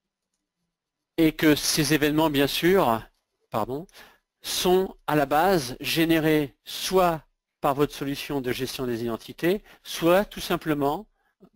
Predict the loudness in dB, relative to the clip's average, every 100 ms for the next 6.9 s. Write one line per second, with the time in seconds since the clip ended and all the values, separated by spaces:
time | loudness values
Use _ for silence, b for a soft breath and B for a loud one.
0 | _ 0 2 0 -2 -6 -4 -6 -2 -2
1 | 0 -2 -4 -10 -4 -4 -4 -4 -4 -2
2 | -4 -4 -4 B B _ -10 -6 -6 -4
3 | -4 -4 -4 -6 -10 -16 -18 -16 -14 -12
4 | -12 -12 -14 -14 -12 -12 -14 -10 -8 -6
5 | -6 -4 -6 -4 -4 -4 -4 -6 -6 -4
6 | -4 -4 B B B B -12 -12